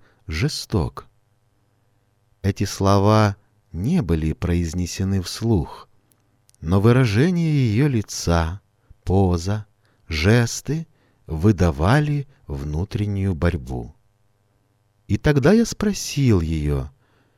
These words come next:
могу ли рассказать историю, которая, возможно, прояснит этот вопрос для всех нас. "Рассказывайте, конечно", ответила Джусинда.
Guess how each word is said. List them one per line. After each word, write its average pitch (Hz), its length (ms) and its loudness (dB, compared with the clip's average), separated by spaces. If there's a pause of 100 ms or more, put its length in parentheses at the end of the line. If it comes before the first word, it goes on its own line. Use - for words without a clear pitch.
(300)
могу 95 320 2
ли 95 160 4
рассказать 92 640 0
историю, 87 840 -2 (520)
которая, 208 520 4
возможно, 139 920 2 (220)
прояснит 151 920 0
этот 107 360 0
вопрос 87 840 -2 (300)
для 78 300 -2
всех - 640 -4 (260)
нас. 67 520 -8 (1500)
"Рассказывайте, 123 920 2
конечно", 73 760 -4 (340)
ответила 104 680 -2
Джусинда. 67 880 -8